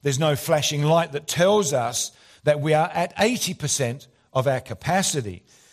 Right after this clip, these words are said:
and now eating into our margin. See, at eighty percent, we've got some margin left. We've got some room to have some fun and, and do some stuff 'cause we've still got our gap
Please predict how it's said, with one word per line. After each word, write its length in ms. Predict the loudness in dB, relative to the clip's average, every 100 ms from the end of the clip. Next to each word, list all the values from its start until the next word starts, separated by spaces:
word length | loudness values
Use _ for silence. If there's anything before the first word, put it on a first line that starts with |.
| _
and 220 | -2 2 4
now 400 | 4 4 2 -2
eating 380 | -2 0 0 -4
into 320 | -2 -2 0
our 100 | 0
margin. 480 | 0 2 2 0 -4
See, 180 | -4 -2
at 140 | 0 2
eighty 240 | 2 2
percent, 500 | -2 0 2 2 0
we've 120 | 0
got 180 | 2 2
some 220 | 0 2
margin 420 | 4 4 2 0
left. 340 | 2 2 2 -2
We've 120 | -2
got 160 | 0 0
some 240 | -4 0
room 400 | 2 4 2 -2 -8 -20 _
to 180 | -2 0
have 220 | 2 0
some 160 | 0 -4
fun 540 | 0 4 4 4 2
and, 120 | -2 -6 -12 -8
and 140 | -2
do 200 | 2 2
some 220 | 2 0
stuff 580 | 0 2 4 4 2 -2 -16 -20 -4
'cause 240 | 0 2
we've 180 | 2 0
still 360 | 0 2 2 2
got 460 | 4 4 4 -2 _ _ _ -4
our 160 | -2
gap 460 | 0 2 4 2